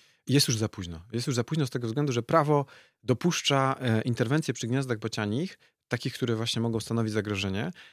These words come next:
mm, od szesnastego października do końca lutego. E, dlatego, e, ten czas już się skończył, no, będziemy musieli poczekać do, do jesieni, żeby,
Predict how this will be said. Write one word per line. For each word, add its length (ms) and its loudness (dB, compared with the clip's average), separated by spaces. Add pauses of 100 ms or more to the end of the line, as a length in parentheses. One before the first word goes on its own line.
(160)
mm, 600 2
od 140 -6
szesnastego 460 -2
października 540 0
do 100 0
końca 260 0
lutego. 440 -2 (460)
E, 500 -2
dlatego, 680 0 (440)
e, 120 -12
ten 160 4
czas 260 -2
już 100 -8
się 100 -8
skończył, 380 -2
no, 80 0
będziemy 280 -2
musieli 260 -6
poczekać 480 -10
do, 220 -6
do 120 -6
jesieni, 400 -2
żeby, 280 -8